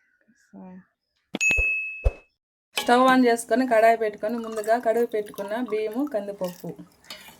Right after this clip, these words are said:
ఉడకబెట్టుకోవాలి. అన్నం, పప్పు అయితే మెత్తగా ఉడికిపోయింది.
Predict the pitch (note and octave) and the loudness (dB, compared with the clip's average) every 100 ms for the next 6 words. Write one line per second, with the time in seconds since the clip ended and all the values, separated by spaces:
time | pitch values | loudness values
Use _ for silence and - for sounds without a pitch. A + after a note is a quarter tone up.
0 | _ G3+ A3 G#3+ G3+ - F#3 F3 E3+ E3 | _ -2 0 0 -4 -4 -4 -2 -2 -4
1 | - - - - - _ _ _ _ _ | -12 -20 -20 -20 -20 _ _ _ _ _
2 | _ _ _ _ _ _ _ _ _ - | _ _ _ _ _ _ _ _ _ 4
3 | A3 A#3+ C4+ B3+ A3+ A3 A3 C4+ G#3+ G#3+ | 8 10 10 10 8 8 8 8 8 6
4 | A3+ G#3+ G#3 G#3 G3+ F#3+ F#3 F3+ F3 | 6 6 6 2 0 0 0 -6 -8